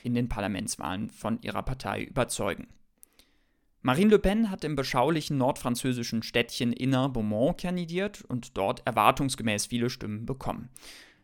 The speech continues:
Aber auch sie ist von der niedrigen Wahlbeteiligung betroffen und muss deshalb, wie zweitausendsiebzehn,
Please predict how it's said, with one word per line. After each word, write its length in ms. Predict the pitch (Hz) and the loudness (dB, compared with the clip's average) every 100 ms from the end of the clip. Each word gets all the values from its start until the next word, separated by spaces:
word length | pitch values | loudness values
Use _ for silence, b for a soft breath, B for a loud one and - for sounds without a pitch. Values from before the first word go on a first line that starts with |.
| B _ | B _
Aber 200 | 139 143 | 8 10
auch 100 | 139 | 8
sie 240 | - 175 | 2 0
ist 160 | 208 - | 0 -2
von 160 | 156 | -2
der 80 | 143 | 0
niedrigen 500 | 139 131 131 123 113 | -2 -2 -2 0 0
Wahlbeteiligung 800 | 110 110 156 - 156 165 156 156 | 2 0 0 -2 -4 -4 -4 -4
betroffen 560 | 147 - - - 135 131 B - | -6 -2 0 0 -2 -4 B -6
und 220 | 131 127 | 0 2
muss 220 | 123 131 131 | 4 2 2
deshalb, 500 | 113 - 120 120 - | 0 2 0 0 -8
wie 260 | 123 131 131 | -6 -4 -2
zweitausendsiebzehn, 880 | - 104 98 110 170 175 - 143 | -2 -2 -2 0 -2 0 0 0